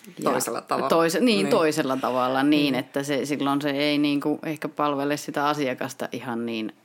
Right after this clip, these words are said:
Speaker 1: niin, niin tä-, täysillä kuin
Speaker 2: Itse yritystä.
Speaker 1: Niin,
Speaker 2: Joo.
Speaker 1: niin. Ja että en, sit taas, että ei oo ollut semmoista ehkä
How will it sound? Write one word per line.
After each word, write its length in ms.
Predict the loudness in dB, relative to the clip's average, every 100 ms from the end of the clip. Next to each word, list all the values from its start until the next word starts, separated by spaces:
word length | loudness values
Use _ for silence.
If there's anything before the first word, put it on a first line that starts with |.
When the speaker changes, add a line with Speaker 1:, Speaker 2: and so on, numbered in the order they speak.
| _ _ _ _
Speaker 1:
niin, 400 | -6 -4 -6 -10 -20 _ -12
niin 260 | -8 -8
tä-, 180 | -8 -8 -8
täysillä 520 | -8 -6 -8 -8 -8
kuin 180 | -10 -14 -16 _ -20 -20 -14 -10
Speaker 2:
Itse 180 | -8
yritystä. 460 | -6 -4 -6 -4 -2
Speaker 1:
Niin, 360 | 0 2 2 2 -2 -8 -4
Speaker 2:
Joo. 100 | -2
Speaker 1:
niin. 320 | -2 -4 -6 -12 _ _ -12
Ja 220 | -8 -8
että 260 | -6 -6
en, 340 | -4 -4 -6 -8 _ _ -16
sit 220 | -12 -12 -10 -6
taas, 220 | -4 -4
että 280 | -8 -6 -4
ei 320 | -2 -2 -2
oo 240 | -2 -6 -12 _ _ _ _ -12
ollut 300 | -8 -6 -6
semmoista 540 | -6 -4 -4 -6 -8 -8 -12 -20 -20 -20 -20 -20 _ _ -20
ehkä 260 | -16 -12